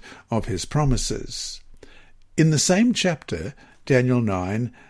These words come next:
twenty-four to twenty-seven, God assured Daniel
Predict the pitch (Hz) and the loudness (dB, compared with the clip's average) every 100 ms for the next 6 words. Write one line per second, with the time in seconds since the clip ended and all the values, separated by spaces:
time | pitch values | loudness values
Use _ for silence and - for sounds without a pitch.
0 | - _ 151 123 123 - 101 101 101 - | -20 _ -2 0 -2 -2 -2 -2 -2 -6
1 | 123 131 117 107 - 92 85 87 95 - | -4 -2 -2 -2 -2 -4 -4 -8 -8 -14
2 | - - 127 147 233 202 - 262 214 98 | -16 -2 2 4 4 2 2 4 4 2
3 | 90 76 71 73 101 | -2 -4 -6 -4 -4